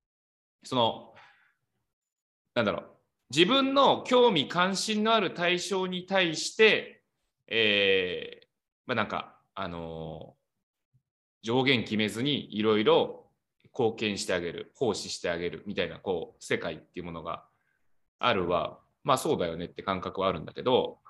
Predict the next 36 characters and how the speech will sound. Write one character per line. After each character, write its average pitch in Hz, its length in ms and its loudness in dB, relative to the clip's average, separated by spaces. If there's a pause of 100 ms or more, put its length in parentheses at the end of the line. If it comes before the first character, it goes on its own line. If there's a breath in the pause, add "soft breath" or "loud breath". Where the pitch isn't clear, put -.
(180 loud breath)
じ 165 80 -4
ゃ - 20 -2
あ - 0 -
そ - 120 2
れ 233 60 6
が 196 120 6
何 151 340 2
に 349 140 0
よ 349 100 0
っ - 100 -4
て 240 140 0
生 214 100 4
ま 214 140 6
れ 214 80 6
て 214 140 4
る 208 80 4
の 160 120 -2
か 101 120 0
み 95 80 -6
た 90 80 -6
い 87 60 -6
な 85 100 -8
話 95 280 -2
を 85 60 -2
掘 - 120 -2
っ - 140 -8
た - 60 -4
方 82 220 -4
が 80 100 -6
い 131 120 -4
い 123 80 -14
と 90 80 -2
思 85 160 -6
う - 40 -16
け 71 80 -10
ど。 - 60 -14